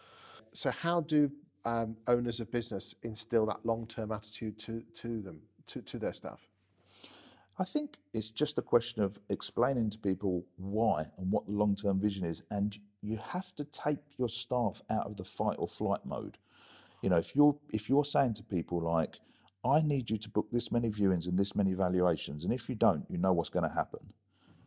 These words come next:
Speaker 2: nothing else matters to them.
Speaker 1: So basically, they're going h-,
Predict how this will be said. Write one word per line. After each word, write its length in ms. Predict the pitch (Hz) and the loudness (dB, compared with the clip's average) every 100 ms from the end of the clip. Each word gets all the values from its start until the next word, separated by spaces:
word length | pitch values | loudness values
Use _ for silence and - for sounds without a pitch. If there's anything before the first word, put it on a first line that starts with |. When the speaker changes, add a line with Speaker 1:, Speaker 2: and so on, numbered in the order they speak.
| _ _ _ _ - | _ _ _ _ -10
Speaker 2:
nothing 320 | 127 170 180 175 | -8 -4 -2 0
else 220 | 156 - | 0 0
matters 400 | 143 143 101 - | -2 0 -4 -2
to 160 | - | -6
them. 140 | - - - _ - | -6 -8 -14 _ -14
Speaker 1:
So 180 | - 123 | -8 -4
basically, 580 | 117 131 139 - 107 | 2 2 0 -6 -4
they're 140 | 107 113 | -2 -2
going 320 | 113 110 110 | 0 -2 -2
h-, 140 | 110 | -8